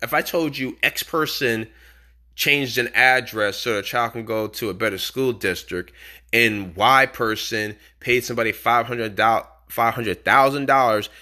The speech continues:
to take an A C T test, um, post fake pictures,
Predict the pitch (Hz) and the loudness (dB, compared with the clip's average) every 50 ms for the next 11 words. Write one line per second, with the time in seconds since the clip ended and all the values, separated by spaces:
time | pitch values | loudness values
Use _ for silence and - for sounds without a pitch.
0 | - - 101 - 131 120 117 - - - 123 131 123 - - - 131 127 117 120 | -16 -12 -2 -2 -2 0 -2 -6 0 0 0 0 0 -2 -6 -4 -4 -4 -6 -8
1 | - - 135 135 135 131 - - - 113 110 107 104 - - - - _ _ _ | -6 -2 0 0 0 0 -4 0 2 4 4 4 2 -4 -12 -14 -16 _ _ _
2 | - - _ _ - - 113 110 107 104 104 101 101 101 101 - - 131 131 127 | -20 -20 _ _ -4 0 2 4 4 4 4 2 0 -2 -4 -2 0 0 0 0
3 | - - - - 131 123 120 - - - 139 135 - - - 117 107 107 104 101 | 0 -2 2 4 4 2 2 -2 -2 0 0 0 0 -2 -2 0 0 0 -2 -4
4 | - | -8